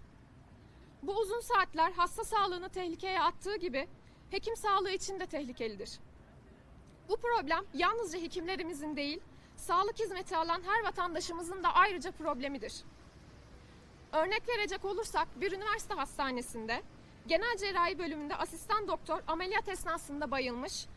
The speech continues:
ve hastaya da zarar verecek şekilde yere düşmüştür. Aynı hastanede anestezi asistanları vakalarda birçok kez uyuyakalarak vakaları takip edemedikleri görülmüştür.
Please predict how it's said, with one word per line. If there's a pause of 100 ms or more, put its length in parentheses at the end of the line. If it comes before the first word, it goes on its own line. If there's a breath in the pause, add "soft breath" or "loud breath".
(220 loud breath)
ve
hastaya
da
zarar
verecek
şekilde
yere
düşmüştür. (2250)
Aynı
hastanede
anestezi
asistanları
vakalarda
birçok
kez
uyuyakalarak (380 loud breath)
vakaları
takip
edemedikleri
görülmüştür.